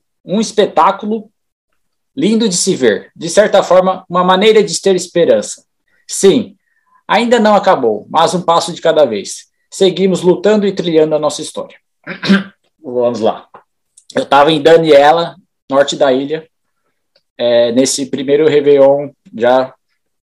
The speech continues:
da a pandemia qu-, quase terminando, né? De-, desse Réveillon da volta, digamos assim, né? É, aí eu digo assim, "Mateus, depois de certa, depois de uma certa idade, você não pula mais sete ondas na hora da virada. Você caminha até o,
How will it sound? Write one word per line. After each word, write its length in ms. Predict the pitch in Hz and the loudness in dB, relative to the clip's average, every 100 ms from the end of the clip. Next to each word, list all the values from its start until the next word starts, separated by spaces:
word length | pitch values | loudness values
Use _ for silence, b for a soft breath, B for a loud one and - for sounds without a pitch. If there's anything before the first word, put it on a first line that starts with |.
| _ _ _ _ _ | _ _ _ _ _
da 580 | 104 113 110 110 98 95 143 | -4 0 2 2 0 -2 -6
a 60 | |
pandemia 840 | - 214 196 202 185 220 240 233 - _ _ _ _ _ _ | 2 2 4 2 0 0 0 0 -4 _ _ _ _ _ _
qu-, 220 | - - | -14 -12
quase 380 | - 165 165 - | -2 0 0 -4
terminando, 580 | 165 147 143 117 92 92 | -4 -2 -2 -4 -4 -8
né? 220 | 98 110 - | -14 -16 -10
De-, 220 | 113 127 | -10 -6
desse 420 | 131 143 - 143 | -2 -2 -2 -6
Réveillon 540 | 123 117 127 131 131 | -6 -6 0 2 2
da 160 | 135 135 | 2 2
volta, 400 | 117 110 101 101 | 2 0 0 -10
digamos 380 | 98 104 101 104 | -10 -8 -8 -10
assim, 300 | - - - | -14 -16 -18
né? 100 | - _ b b b b b _ - | -20 _ b b b b b _ -2
É, 320 | 139 120 - _ _ - | 2 2 0 _ _ 0
aí 140 | 139 | 0
eu 60 | 160 | 2
digo 240 | 160 165 | -2 0
assim, 160 | 180 175 | 0 0
"Mateus, 540 | 165 - 160 117 - - | -2 0 0 -2 -8 -2
depois 340 | 147 214 214 | 0 2 2
de 80 | 220 | 0
certa, 340 | 240 214 190 | 0 0 -2
depois 360 | - 165 214 220 | -2 -2 0 2
de 60 | |
uma 100 | 220 | 0
certa 280 | 190 196 - | 2 2 2
idade, 300 | 147 180 160 | -2 0 0
você 220 | 156 - | -4 -4
não 180 | 180 185 | -4 -4
pula 240 | 185 202 196 | -2 0 2
mais 180 | 190 | 2
sete 280 | 185 170 - | 2 2 2
ondas 480 | 135 104 92 - _ | 0 -2 -10 -16 _
na 140 | 143 143 | 0 4
hora 160 | 139 | 4
da 140 | 131 123 | 2 0
virada. 420 | 127 110 - - | 0 -2 -4 -10
Você 280 | 143 - 180 | -10 -8 -4
caminha 340 | - 165 185 | -2 0 0
até 180 | 180 170 | 2 2
o, 140 | 156 | 2